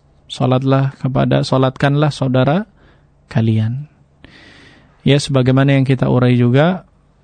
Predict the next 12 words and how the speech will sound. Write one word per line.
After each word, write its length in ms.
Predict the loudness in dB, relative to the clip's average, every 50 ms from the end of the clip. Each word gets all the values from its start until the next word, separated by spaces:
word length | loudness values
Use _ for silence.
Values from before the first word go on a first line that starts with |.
| _ _ _
ya, 240 | 0 0 0 0 0
salat, 320 | -2 -2 -2 0 0 -2 -4 -10 -16 -20 -18 -10 -4
eh, 520 | -2 0 2 2 2 2 2 2 2 0 0 -2
jena-, 320 | -2 0 0 2 2 0 0
jenazah 560 | 0 0 0 2 4 4 4 2 2 2 2
hukumnya 400 | 0 0 0 0 2 2 2 2
fardu 400 | 2 0 -2 -2 0 -2 -2 -2
kifayah, 480 | -2 -2 -2 0 0 0 0 0 0 0
artinya 400 | 0 0 0 0 0 0 0 0
kalau 240 | 0 0 0 0
ada 160 | 0 0 0 0
sebagian 800 | -2 0 0 0 0 0 0 2 2 2 2 2 0 0 -2